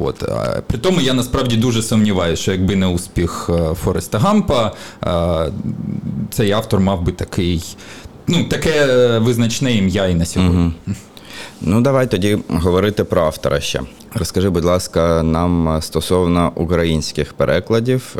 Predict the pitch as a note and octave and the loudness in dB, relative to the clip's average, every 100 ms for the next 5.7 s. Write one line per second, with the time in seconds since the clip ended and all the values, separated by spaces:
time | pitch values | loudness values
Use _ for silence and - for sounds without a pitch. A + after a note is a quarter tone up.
0 | - C#2 D2 D2 D2+ D#2+ D#2+ D2+ D#2 E2 | 0 0 0 -2 -2 0 0 0 0 0
1 | D#2 D#2 D2+ - - - - D#2 D#2+ E2+ | 0 0 0 -4 -16 -18 -6 -2 -2 0
2 | D#2+ D#2 D2+ D2 D2 D2+ D2 C#2+ - C2+ | 0 2 2 0 0 0 0 -2 -2 -2
3 | C#2+ - D2+ G2 B2 C3 A#2+ A#2 A2+ D2 | -2 -2 -2 0 0 0 0 0 0 -2
4 | D2+ - D#2 D2 D2+ D2+ D2 F2 C3 - | -2 0 -2 0 2 2 2 2 0 -2
5 | C#2+ D2+ - D#2+ D#2 C#2+ | -2 -2 0 0 2 0